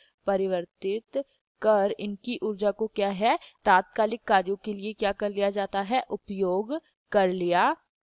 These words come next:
जाता है। अब वसा के बारे में जान लेते हैं। तो देखिए, क्या होता है कि वसा से कितनी मात्रा में ऊर्जा प्राप्त होती है। तो देखिए, वसा के एक ग्राम से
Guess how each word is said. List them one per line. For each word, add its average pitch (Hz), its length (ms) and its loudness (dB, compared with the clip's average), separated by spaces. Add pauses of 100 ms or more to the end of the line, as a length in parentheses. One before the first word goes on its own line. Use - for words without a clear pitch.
जाता 180 460 0
है। 196 320 -4 (260)
अब 190 180 -6
वसा 202 220 2
के 262 140 -2
बारे 233 300 2
में 240 120 -4
जान 220 220 0
लेते 214 280 -6
हैं। 208 280 -8 (300)
तो 233 80 0
देखिए, 202 640 -4 (580)
क्या 262 140 6
होता 226 360 0
है 226 140 -4
कि 254 160 -8
वसा 196 360 2
से 247 160 -8
कितनी 220 360 -8
मात्रा 185 400 -2
में 254 220 -4 (180)
ऊर्जा 208 420 2 (140)
प्राप्त 190 340 4
होती 180 380 -10
है। 170 160 -8
तो - 400 -20
देखिए, 233 460 2 (200)
वसा 202 380 2
के 254 340 -6 (200)
एक 214 280 0 (140)
ग्राम 175 360 -2
से 165 500 -10